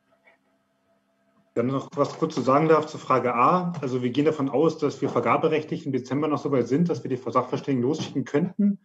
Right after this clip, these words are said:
und sie dann, wenn alles gut läuft, im Januar tatsächlich auch beauftragen könnten.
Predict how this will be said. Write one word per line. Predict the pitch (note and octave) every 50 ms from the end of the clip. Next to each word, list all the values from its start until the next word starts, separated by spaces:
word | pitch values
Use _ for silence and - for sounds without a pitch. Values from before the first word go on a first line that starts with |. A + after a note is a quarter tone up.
| _ - - - _ _ _ _ _
und | - C#3+ C#3 C#3
sie | D#3
dann, | - C#3 C3+ D3 D3+ E3+ E3+ D3+
wenn | C3 C#3
alles | C#3+ B2 - -
gut | - C#3+
läuft, | E3 D#3+ D#3 -
im | D3+ A#2+
Januar | A2 A#2+ B2+ D3 D3+ D3+ D3 D3
tatsächlich | C#3+ B2 B2 C3+ B2+ C#3+ F3
auch | E3 C3+ -
beauftragen | D3 C3 B2+ B2+ B2 - - B2+ A#2+ A#2 A2
könnten. | - - G#2+ G#2+ A#2 - - _